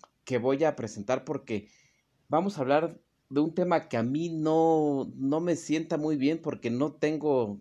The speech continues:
muy buena relación y es el tema del dinero. Pero, pues, ya he estado trabajando en ese aspecto porque, pues, dice por ahí la cábala que hay que tener buena relación con el dinero, bla, bla, bla. Pero bueno, no me voy a meter en esos, en esos rollos.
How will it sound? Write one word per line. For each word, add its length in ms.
muy 240
buena 280
relación 520
y 40
es 140
el 220
tema 320
del 240
dinero. 480
Pero, 440
pues, 140
ya 60
he 20
estado 300
trabajando 520
en 120
ese 140
aspecto 500
porque, 340
pues, 300
dice 260
por 200
ahí 460
la 280
cábala 560
que 100
hay 140
que 100
tener 280
buena 180
relación 400
con 160
el 100
dinero, 440
bla, 180
bla, 140
bla. 260
Pero 160
bueno, 180
no 100
me 120
voy 140
a 60
meter 300
en 160
esos, 420
en 140
esos 240
rollos. 540